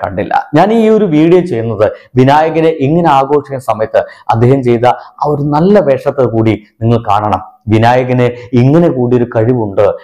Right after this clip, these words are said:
ഇങ്ങനെ കൂടി വേഷങ്ങൾ ചെയ്യാൻ ആ മനുഷ്യന് ലളിതമായി അഭിനയിക്കാൻ കഴിയുമെന്ന് നമ്മുടെ മുമ്പിലേക്ക്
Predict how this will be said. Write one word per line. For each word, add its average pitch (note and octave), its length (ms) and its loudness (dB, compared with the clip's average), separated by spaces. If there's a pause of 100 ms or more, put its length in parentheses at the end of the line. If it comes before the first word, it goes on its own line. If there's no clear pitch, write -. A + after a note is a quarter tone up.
(140)
ഇങ്ങനെ D3+ 300 4
കൂടി C#3 240 -4
വേഷങ്ങൾ A#2 420 -2
ചെയ്യാൻ A2 340 -2 (220)
ആ E3+ 120 -2
മനുഷ്യന് B2 760 -2
ലളിതമായി D#3 520 2
അഭിനയിക്കാൻ D3 540 -2
കഴിയുമെന്ന് A#2+ 880 -2
നമ്മുടെ C3 240 0
മുമ്പിലേക്ക് A#2+ 440 -4